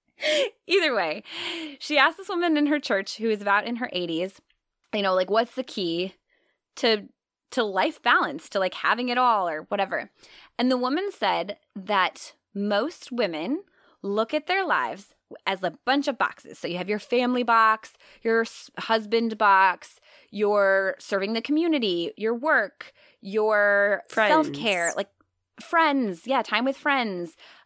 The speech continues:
Speaker 1: Um, all of it, right? Like, taking care of the house. All, e-, everything has its box. And what women try to do is, she was like, "Imagine that it's a clear box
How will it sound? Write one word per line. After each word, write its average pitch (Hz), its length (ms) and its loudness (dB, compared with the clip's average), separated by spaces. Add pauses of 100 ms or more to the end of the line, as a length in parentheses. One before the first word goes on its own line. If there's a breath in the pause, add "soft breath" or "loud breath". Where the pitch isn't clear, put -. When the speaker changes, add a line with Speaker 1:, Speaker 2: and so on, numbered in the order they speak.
Speaker 1:
Um, 185 460 0 (100)
all 403 160 4
of 190 100 -2
it, - 200 -12
right? 233 280 2 (120)
Like, 214 140 -4
taking 240 260 0
care 311 100 2
of 294 60 2
the 320 60 0
house. 311 520 0
All, 302 360 4
e-, 359 260 0
everything 311 540 -2
has 214 260 0
its 196 160 -12
box. - 400 -4 (480 soft breath)
And 226 180 0
what 226 140 2
women 208 260 -4
try 233 180 0
to 311 100 -4
do 220 420 -4 (400 soft breath)
is, 107 320 2 (140)
she - 160 -4
was 208 80 -4
like, 190 160 0
"Imagine 208 400 -2
that 220 100 -2
it's 202 140 -4
a 170 40 -8
clear 254 1000 -2 (180)
box 180 560 -2